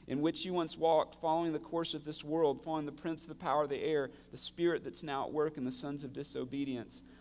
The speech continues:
among whom we all once lived." That's important. The Apostle Paul begins with you, speaking to the church, but now he's expanding it. He's saying, "We have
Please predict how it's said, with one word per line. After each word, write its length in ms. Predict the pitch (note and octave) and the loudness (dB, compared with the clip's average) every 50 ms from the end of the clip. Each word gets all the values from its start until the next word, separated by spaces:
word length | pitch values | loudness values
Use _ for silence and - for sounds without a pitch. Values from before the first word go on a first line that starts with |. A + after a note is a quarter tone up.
| - - - | -20 -8 -4
among 460 | - B2+ C3 D3+ E3 F#3 G3+ G#3 F#3+ | -2 0 2 2 4 4 2 2 0
whom 380 | F#3 - F#3+ E3+ E3 D#3+ D3+ C#3+ | -2 -2 0 0 0 0 0 0
we 320 | D3+ E3 E3+ E3 D#3+ E3 E3 - - - - - - - | 0 2 2 2 2 0 -2 -4 -16 -20 -20 -12 -4 0
all 600 | C3 D#3 F3+ G3+ G#3 G3+ G3 F3 C3 A2+ A2+ - - | 4 6 8 8 10 12 12 12 10 10 6 0 0
once 360 | C#3 C#3 C3+ B2 - - - | 2 4 4 4 2 0 2
lived." 380 | C#3+ C3+ A#2+ G2+ F#2+ - - - - - - - - - - - - - - - - - - | 4 6 6 6 4 0 -8 -16 -20 -20 -20 -20 -20 -20 -20 -20 -20 -20 -20 -20 -20 -8 -4
That's 180 | - C#3+ - - | -2 -2 -2 -2
important. 520 | E3 E3 - G#3+ G3+ G3+ - - D#3 - | -4 -4 2 4 6 6 6 4 0 0
The 80 | D3 D3+ | 0 -2
Apostle 400 | D3 - F#3+ E3+ F3+ - - F3+ | 2 4 6 4 6 4 0 -4
Paul 220 | - G3 F#3 F3 | 2 4 4 6
begins 420 | D#3+ E3 D#3+ D#3 E3+ E3+ E3 D3+ D#3+ | 6 4 2 2 2 0 0 0 0
with 220 | D3+ D3 - C#3+ | -2 -2 -2 -4
you, 500 | C#3 D3 E3+ F#3+ F#3+ D3+ C3+ D3 E3 D#3+ | -6 -2 0 4 6 6 6 6 4 0
speaking 400 | - - - D3+ D#3+ D#3 - D3+ | -6 -6 -2 0 0 2 2 0
to 100 | D#3 - | -2 -2
the 80 | C3+ C3+ | -4 -6
church, 440 | - - F#3 E3 D3+ - - - - - - - - | -4 0 2 2 2 2 0 -8 -18 -20 -20 -16 -10
but 80 | - | -4
now 220 | C#3 D3+ D#3 E3+ F3+ | 0 2 2 2 4
he's 200 | F3 E3 E3 E3+ | 2 0 0 -2
expanding 680 | C#3+ - - - - - F3+ E3+ F3 F#3 F3+ E3 C3+ | -6 -8 -10 -12 -8 -4 -2 0 0 2 2 2 0
it. 100 | A#2 - | 0 -2
He's 120 | D3 C#3+ | -4 -6
saying, 240 | - F3 E3 E3 D#3 | -4 -4 -2 -2 -2
"We 140 | E3 F3+ F3+ | 0 2 2
have 140 | E3 D3+ | 0 0